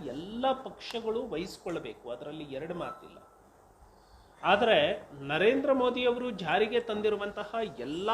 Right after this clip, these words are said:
ಯೋಜನೆಗಳು, ಬೇಟಿ ಬಚಾವೋ ಬೇಟಿ ಪಡಾವೋದಿಂದ ಹಿಡಿದು, ಆ, ಜನ್ಧನ್ ಖಾತೆಯವರೆಗೆ ಸಂಪನ್ಮೂಲವನ್ನ ವೃದ್ಧಿಗೊಳಿಸುವಂತಹ ಯೋಜನೆಗಳೇ ಇತ್ತು. ಹಾಗಾಗಿ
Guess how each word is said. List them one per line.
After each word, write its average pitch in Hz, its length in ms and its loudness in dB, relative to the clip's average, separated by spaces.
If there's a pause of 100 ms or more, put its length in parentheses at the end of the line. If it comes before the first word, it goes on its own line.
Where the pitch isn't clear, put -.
(100)
ಯೋಜನೆಗಳು, 185 720 0 (840)
ಬೇಟಿ 165 260 -2
ಬಚಾವೋ 196 480 -2
ಬೇಟಿ 175 280 -6
ಪಡಾವೋದಿಂದ 180 680 -2
ಹಿಡಿದು, 170 600 -6 (920)
ಆ, 139 420 0 (100)
ಜನ್ಧನ್ 226 460 2
ಖಾತೆಯವರೆಗೆ 170 880 6 (1400)
ಸಂಪನ್ಮೂಲವನ್ನ 247 880 2
ವೃದ್ಧಿಗೊಳಿಸುವಂತಹ 247 1080 4 (160)
ಯೋಜನೆಗಳೇ 208 540 4
ಇತ್ತು. 170 260 0 (880)
ಹಾಗಾಗಿ 208 840 4